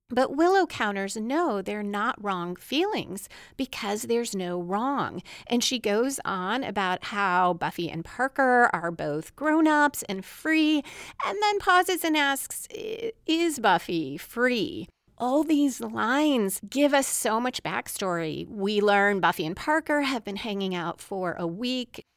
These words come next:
and we get these callbacks to Angel and this comparison. And it highlights how wonderful it is for Buffy to have met someone and be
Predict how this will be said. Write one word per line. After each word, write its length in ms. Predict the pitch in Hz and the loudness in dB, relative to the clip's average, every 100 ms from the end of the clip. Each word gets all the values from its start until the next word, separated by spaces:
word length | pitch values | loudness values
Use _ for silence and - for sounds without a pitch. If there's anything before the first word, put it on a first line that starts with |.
| - | -4
and 360 | 381 415 427 370 | 4 6 6 6
we 120 | 359 | 4
get 300 | 254 233 247 | 4 4 2
these 280 | 247 247 - | -2 -4 -6
callbacks 800 | - - 359 403 285 247 - - | -8 -2 0 2 2 2 -2 -8
to 500 | - 311 311 320 320 - | -6 -4 -2 -2 -4 -6
Angel 680 | 220 262 330 339 254 214 214 | -4 2 4 4 0 0 -2
and 280 | - 220 | -2 -4
this 220 | 214 208 - | -4 -6 -8
comparison. 1000 | 240 233 - 220 254 285 - 160 - 196 - - - - _ - | -10 -12 -8 -4 -2 -2 -6 -8 -10 -12 -16 -20 -20 -20 _ 0
And 380 | 330 359 381 349 - | 6 8 8 6 4
it 120 | 262 - | -2 -2
highlights 480 | 311 294 285 262 254 | -2 0 2 0 -2
how 380 | 269 - 302 330 | -8 -6 -2 0
wonderful 800 | 254 233 247 277 294 294 - 240 | -2 -4 -4 -2 -2 -4 -4 -2
it 160 | 233 - | -4 -2
is 380 | 226 349 302 - | -2 -2 -4 -6
for 220 | 208 208 | -8 -10
Buffy 680 | 202 - 285 415 262 214 208 - - - | -10 -4 -4 -2 -6 -6 -6 -10 -12 2
to 140 | 320 | 4
have 200 | 285 269 | 6 4
met 380 | 220 208 226 - | 4 2 2 0
someone 400 | 240 226 226 220 | -4 -2 0 -2
and 320 | - 196 196 | -2 -4 -6
be 520 | 208 190 196 196 196 | -8 -6 -4 -4 -4